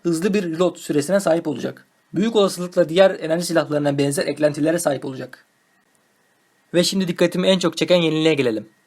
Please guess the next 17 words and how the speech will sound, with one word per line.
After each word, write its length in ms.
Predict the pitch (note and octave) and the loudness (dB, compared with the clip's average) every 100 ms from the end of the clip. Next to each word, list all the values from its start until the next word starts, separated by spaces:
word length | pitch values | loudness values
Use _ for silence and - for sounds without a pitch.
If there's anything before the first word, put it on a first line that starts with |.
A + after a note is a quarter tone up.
| _ | _
Yeni 200 | D3 F#3+ | 0 2
bir 140 | G3+ F3+ | 0 2
crafting 360 | F3+ F3 - G3 | 4 4 2 -6
sistemi 300 | - E3 E3+ | -2 0 2
gelecek. 480 | D#3+ A2+ G#2+ - _ _ - | 0 -2 -8 -14 _ _ 2
Haritada 460 | E3 G3+ G3 D#3+ | 2 4 2 2
bulunan 340 | D3+ D#3 F#3 - | 2 0 -2 0
craftları 420 | D#3+ D3+ C#3+ C#3+ | 0 2 0 2
toplayıp 400 | D#3 D3+ E3 G3 | 2 2 -2 -2
beğenmediğimiz 680 | C3+ D3+ F#3 D#3+ C#3+ C3+ C3 | 2 4 4 0 0 -4 2
bir 80 | D#3+ | 2
ekipmanı 500 | C#3+ D3+ C#3+ E3 D3 | 2 -2 0 2 6
daha 160 | D#3 | 6
iyi 160 | D#3 C#3 | 6 0
bir 60 | C3 | 0
hale 240 | C#3+ D#3+ | 2 2
getirebileceğiz. 840 | D3+ C#3+ C#3+ C3 B2+ A#2+ G#2+ - | 0 -2 -4 -2 -2 -4 -6 -14